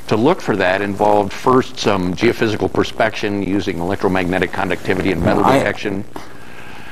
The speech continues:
Speaker 1: And,
Speaker 2: I don't, I don't
Speaker 1: um,
Speaker 2: wanna get into too much technical stuff.
Speaker 1: Yeah, I'm trying
Speaker 2: What
Speaker 1: to keep
Speaker 2: do
Speaker 1: it
Speaker 2: we
Speaker 1: as
Speaker 2: kn-,
Speaker 1: minimal.
Speaker 2: what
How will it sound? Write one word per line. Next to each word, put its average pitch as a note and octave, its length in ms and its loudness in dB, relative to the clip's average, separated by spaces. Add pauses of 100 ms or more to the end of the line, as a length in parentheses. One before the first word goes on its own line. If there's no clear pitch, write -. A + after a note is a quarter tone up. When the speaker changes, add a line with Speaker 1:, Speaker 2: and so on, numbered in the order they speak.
(160)
Speaker 1:
And, A2 400 2
Speaker 2:
I C3+ 100 4
don't, D3+ 160 6
I D3 100 4
don't D#3 140 4
Speaker 1:
um, D3 80 4
Speaker 2:
wanna C3+ 80 4
get B2+ 160 2
into A#2 240 2
too B2+ 160 2
much G#2+ 260 2
technical G#2 460 2
stuff. D2+ 380 2
Speaker 1:
Yeah, A2 460 2
I'm - 120 0
trying D3+ 180 2
Speaker 2:
What E3+ 140 4
Speaker 1:
to - 60 -2
keep D#3+ 100 4
Speaker 2:
do D3+ 60 4
Speaker 1:
it D3+ 40 4
Speaker 2:
we C#3+ 100 4
Speaker 1:
as C3 40 4
Speaker 2:
kn-, B2+ 400 0
Speaker 1:
minimal. A#2 180 2
Speaker 2:
what D#3+ 100 6